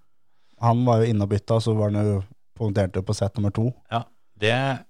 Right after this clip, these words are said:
Speaker 2: kostet meg litt kroner, at, eh, for han, eh, var jo da, han punkterte da etter runde femti femtisju, så han, eh, han skulle jo åpenbart, eh,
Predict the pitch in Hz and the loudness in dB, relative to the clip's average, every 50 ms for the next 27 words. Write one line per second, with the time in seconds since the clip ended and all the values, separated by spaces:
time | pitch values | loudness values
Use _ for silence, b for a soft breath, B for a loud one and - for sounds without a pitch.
0 | _ _ - - 113 - - 117 113 107 107 107 123 - - - 104 98 113 147 | _ _ -10 -10 -8 -6 -4 -4 -2 -2 -2 -4 -6 -6 -6 -4 -4 -4 -4 -6
1 | 151 139 - - - 117 123 123 120 117 - - 120 110 120 117 123 131 131 135 | -8 -8 -10 -8 -6 -2 -2 -2 -2 0 0 0 2 4 2 2 2 -2 -2 -2
2 | 131 131 131 127 127 123 123 120 117 117 113 113 110 110 110 110 110 107 95 - | -2 -4 -4 -4 -4 -2 0 0 0 2 2 2 2 2 2 2 0 0 -4 -10
3 | - - - 110 113 110 113 113 107 - 113 - - 101 101 98 95 90 - 104 | -18 -12 -8 -6 -4 -4 -4 -4 -6 -6 -8 -8 -4 -2 -2 -2 -2 -2 -4 -6
4 | 95 95 98 98 - - 90 - - 101 - 95 98 - 101 95 - 123 120 - | -6 -4 -6 -6 -8 -10 -10 -10 -12 -12 -12 -12 -12 -12 -10 -10 -10 -10 -10 -12
5 | - 104 104 110 107 107 110 110 110 110 110 110 107 107 110 107 104 104 98 113 | -12 -6 -6 -4 -4 -4 -6 -6 -6 -4 -4 -4 -4 -4 -4 -4 -6 -4 -4 -4
6 | 110 113 110 110 - - 123 107 101 101 101 95 95 - - 90 90 92 98 - | -4 -4 -6 -8 -8 -6 -4 -2 -2 -2 -2 -4 -6 -8 -8 -6 -6 -6 -6 -6
7 | _ - 104 101 98 98 98 95 | _ -4 -4 -2 -2 -4 -4 -6